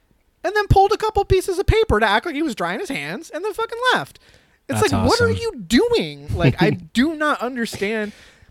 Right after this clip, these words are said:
Speaker 1: Or the, like, it's, it's not worse, but, like, the people who, like, just get their hands damp for, like, half a second, you know, like, that does anything. Like,
Speaker 2: Mm-hmm.
Speaker 1: why, why bother? I don't understand the phenomenon. Like, just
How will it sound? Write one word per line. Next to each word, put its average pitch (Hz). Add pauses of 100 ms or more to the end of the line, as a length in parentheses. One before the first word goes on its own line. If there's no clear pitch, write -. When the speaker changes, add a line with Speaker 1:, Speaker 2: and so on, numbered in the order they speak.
(380)
Speaker 1:
Or 262
the, 269
like, 226 (340)
it's, 262
it's 254
not 294 (680)
worse, 170
but, 151
like, 139
the 147
people 160
who, 156
like, 127
just -
get 147
their 135
hands 131
damp 127
for, 143
like, 127
half 127
a 135
second, 147
you 165
know, 156
like, 139
that 135
does 143
anything. 147
Like, 139
Speaker 2:
Mm-hmm. 135 (520)
Speaker 1:
why, 294 (140)
why 220
bother? 185
I 143
don't 190
understand 185
the 180
phenomenon. 131
Like, 131
just -